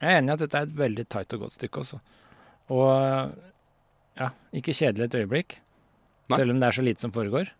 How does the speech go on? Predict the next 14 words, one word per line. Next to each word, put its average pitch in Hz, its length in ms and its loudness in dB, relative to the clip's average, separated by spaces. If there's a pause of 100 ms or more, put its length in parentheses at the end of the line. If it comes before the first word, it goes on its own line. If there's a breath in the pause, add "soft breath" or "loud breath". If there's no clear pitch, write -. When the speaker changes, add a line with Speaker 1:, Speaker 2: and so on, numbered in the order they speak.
(1400 soft breath)
Speaker 1:
Eh, 131 200 2
det 135 100 0
foregår 120 300 4
vel 120 120 4
i, 135 300 0
i 135 40 0
en 123 100 0
stue 113 240 0
alt 113 120 0
sammen, 123 220 0
det 117 60 0
Speaker 2:
Ja. 113 100 2
Speaker 1:
her - 60 -2
også. 196 140 2